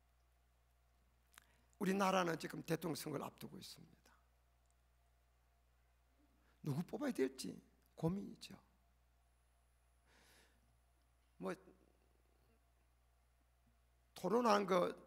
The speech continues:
저도 많이 본 적이 없습니다만은, 그러나 간혹 신문이나 어디 보고 보면은, 예, 일자리 대통령 뭐니,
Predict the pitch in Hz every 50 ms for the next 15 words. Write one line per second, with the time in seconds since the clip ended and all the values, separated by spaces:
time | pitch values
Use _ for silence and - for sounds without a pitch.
0 | - - - - 196 202 185 190 165 160 160 175 170 - 202 170 170 185 214 185
1 | 196 180 139 - - 208 196 175 165 156 151 151 160 151 156 151 147 - - -
2 | - - _ - _ _ _ _ _ _ _ _ _ - 233 226 214 208 - -
3 | - - _ _ _ _ _ - 147 160 175 190 208 220 - - - - - -
4 | - - 214 220 233 233 220 190 - - 202 180 165 - - 202 214 180 175 -
5 | - 175 202 185 165 165 160 - - - - - _ _ _ _ _ _ _ _
6 | _ _ _ _ _ - 160 180 196 190 185 - - - - - _ _ _ _
7 | _ _ - - - - - - - - _ _ _ _ _ _ _ _ _ _
8 | _ _ _ - 202 202 202 - 285 285 277 277 254 - 240 233 240 247 233 233
9 | 240 294 277 247 220 185